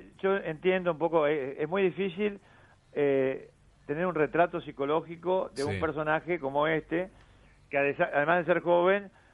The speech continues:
Speaker 1: maneja todo en un secreto, en un secreto absoluto, ¿no?
Speaker 2: Ujú.
Speaker 1: Todo lo que él ha hecho, por ejemplo, las purgas,
Speaker 2: Sí.
Speaker 1: él mató a, al marido de su tía, por ejemplo,
Speaker 2: Mm.
Speaker 1: que era en, en principio su hombre de confianza,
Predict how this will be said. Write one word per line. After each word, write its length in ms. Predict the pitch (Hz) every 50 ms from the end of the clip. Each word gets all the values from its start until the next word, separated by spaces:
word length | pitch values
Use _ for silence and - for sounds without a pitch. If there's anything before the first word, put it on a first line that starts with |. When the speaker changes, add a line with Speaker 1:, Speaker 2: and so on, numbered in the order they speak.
| _
Speaker 1:
maneja 360 | - 135 143 156 170 156 165 151
todo 220 | - 156 165 170
en 60 | 156
un 100 | 147 135
secreto, 720 | 120 143 131 131 147 139 - 147 139 131 123 117 110 95 90 - - - - - -
en 100 | - 127
un 80 | 151 151
secreto 280 | 147 156 131 151 143 156
absoluto, 560 | 147 123 123 143 143 151 135 117 - - 110
¿no? 180 | 110 139 165 190
Speaker 2:
Ujú. 160 | 120 131 147 170 - _ -
Speaker 1:
Todo 180 | 175 185 190
lo 80 | 180 160
que 80 | -
él 60 | 160 151
ha 80 | 151
hecho, 460 | 156 170 175 170 160 165 - 165 156 131
por 100 | 127 131
ejemplo, 200 | 135 147 143 143
las 160 | 135 123 -
purgas, 600 | - - 180 180 175 160 156 147 151 156 165 160 - _ _ -
Speaker 2:
Sí. 280 | - - 110 101 92 90
Speaker 1:
él 160 | - - 156 156
mató 420 | 156 143 139 - 160 160 160 156
a, 280 | 147 139 135 127 120 120
al 280 | 127 - - 131 135
marido 280 | 131 131 131 151 156 147
de 60 | 131
su 120 | - 131 110
tía, 300 | - 190 185 170 160 135
por 160 | 110 120 127
ejemplo, 640 | 120 151 180 170 165 147 123 127 139 147 160 165 - - - - -
Speaker 2:
Mm. 120 | 101 95 -
Speaker 1:
que 60 | 135
era 200 | 139 139 135 117
en, 180 | 120 120 120
en 120 | - 127 120
principio 400 | 127 131 123 156 156 151 151 139
su 80 | 151
hombre 160 | 156 151 151 147
de 60 | 123
confianza, 840 | 127 135 139 135 175 196 180 165 156 143 127 - 151 151 165 165